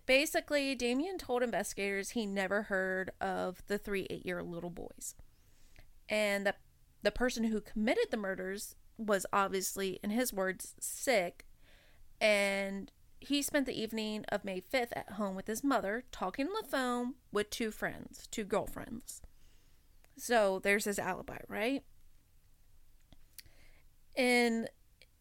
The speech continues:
his notes of the police station interview, Lieutenant S-, James Sudbury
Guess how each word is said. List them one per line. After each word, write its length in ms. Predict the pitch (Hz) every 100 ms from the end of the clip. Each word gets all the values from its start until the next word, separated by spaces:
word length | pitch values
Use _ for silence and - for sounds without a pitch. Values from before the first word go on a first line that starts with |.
| - - - -
his 240 | - 247 254
notes 400 | 302 285 277 -
of 140 | 226
the 80 | 240
police 300 | - 277 294
station 360 | 214 226 226
interview, 680 | - 240 220 220 208 208 196 -
Lieutenant 420 | 226 - 226 196
S-, 180 | - - 202
James 380 | - 202 185 185
Sudbury 840 | - - 302 254 190 180 180 214